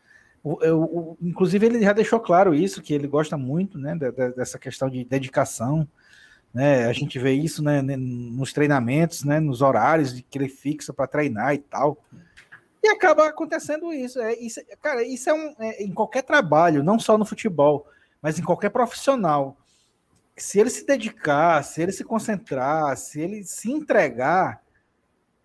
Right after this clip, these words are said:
os frutos vão aparecer. Isso é normal. Então, tá, a, a gente acaba chegando à conclusão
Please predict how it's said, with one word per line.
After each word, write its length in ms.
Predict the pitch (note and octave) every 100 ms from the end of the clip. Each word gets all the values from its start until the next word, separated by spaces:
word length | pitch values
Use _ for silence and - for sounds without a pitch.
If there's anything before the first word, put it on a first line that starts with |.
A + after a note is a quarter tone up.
| _
os 160 | G#3 -
frutos 320 | A3 B3 -
vão 140 | B3+ C4
aparecer. 1080 | C4+ C#4+ C#4+ F#3+ G3 G3+ D3+ D3 D3+ E3
Isso 180 | F#3+ -
é 40 | C4
normal. 520 | D4+ F#3 D#3+ E3+ A#2
Então, 460 | A#2 F3 G#3 G#3+ G3 E3+ _ _ _ -
tá, 120 | - _ - -
a, 240 | - F3 F3+
a 60 |
gente 220 | F3 A3 G#3
acaba 540 | - A3+ A#3 A3 A3 _
chegando 400 | - G#3+ F#3 F3+
à 40 | D#3
conclusão 720 | E3 D3+ C3+ B2+ G3+ A#3